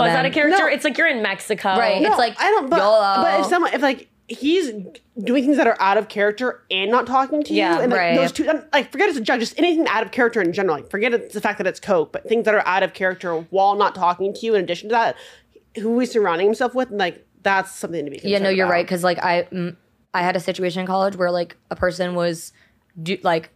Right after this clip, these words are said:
Speaker 1: doing a lot of drugs, and it was, like, so out of character for them, and they were, like, treating me like shit.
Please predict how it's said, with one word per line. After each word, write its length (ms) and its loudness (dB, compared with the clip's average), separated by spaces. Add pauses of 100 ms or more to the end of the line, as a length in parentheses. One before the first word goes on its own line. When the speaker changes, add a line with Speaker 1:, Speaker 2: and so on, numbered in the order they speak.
(140)
Speaker 1:
doing 240 -2
a 40 0
lot 260 2
of 100 -6
drugs, 280 -8
and 100 -4
it 40 -12
was, 100 -10
like, 100 -10
so 260 -6
out 140 -8
of 60 -12
character 360 -2
for 160 -2
them, 280 -4 (120)
and 200 -8
they 80 -4
were, 120 -6
like, 240 -6 (480)
treating 260 -6
me 80 -6
like 140 -10
shit. 300 -6